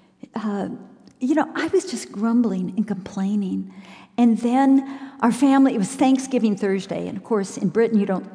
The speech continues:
celebrate Thanksgiving, 'cause that was the day we separated from Britain. But, um, but I had a, a, we had pizza, uh, just a little tomato and cheese and bread. Uh, somehow I thought that was American.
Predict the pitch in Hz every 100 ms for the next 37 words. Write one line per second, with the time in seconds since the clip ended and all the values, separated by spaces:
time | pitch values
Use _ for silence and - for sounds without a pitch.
0 | - - - _ 202 196 185 180 - 180
1 | 165 - - 185 180 180 202 - 180 180
2 | 180 190 - 175 185 185 165 - 202 -
3 | 170 170 170 - 165 147 185 202 175 170
4 | 170 349 - - - - - - 233 202
5 | 196 - - - - - - - - -
6 | - - - - - 240 - 269 254 277
7 | 294 254 - 247 233 247 165 254 294 302
8 | 330 269 - - 311 311 - 180 - -
9 | 214 190 - - 302 285 - 240 247 254
10 | 262 247 - 233 220 208 - - 269 247
11 | 247 - 208 208 190 170 180 - - 214
12 | 185 190 - - - 170 254 240 208 180
13 | 185 180 - 180 185 175 175 175 180 165
14 | -